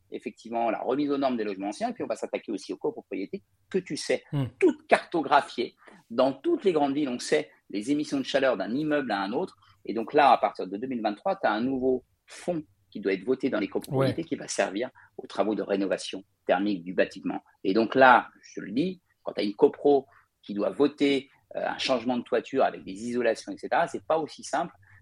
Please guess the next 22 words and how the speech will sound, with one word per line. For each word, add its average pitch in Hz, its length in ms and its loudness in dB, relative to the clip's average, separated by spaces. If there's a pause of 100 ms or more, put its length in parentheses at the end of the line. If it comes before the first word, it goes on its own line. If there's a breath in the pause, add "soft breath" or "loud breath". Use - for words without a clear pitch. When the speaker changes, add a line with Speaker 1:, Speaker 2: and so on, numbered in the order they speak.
(120)
Speaker 1:
que - 80 -6
de 101 120 -4
choisir 104 320 -2
toi-même 120 240 2
de 110 60 2
remettre 104 320 -2
ton 101 80 -2
logement 101 340 -4
d'équerre, 101 320 -2 (120)
tu 82 100 -8
vois. 85 120 -8 (240 soft breath)
Donc, 117 140 0
il - 20 10
y 139 40 6
a - 20 2
plein 214 240 2
de 190 60 -4
contraintes 160 380 2
qui 135 180 -4
vont 123 260 4
peser 143 360 4
là-dessus. 104 360 -2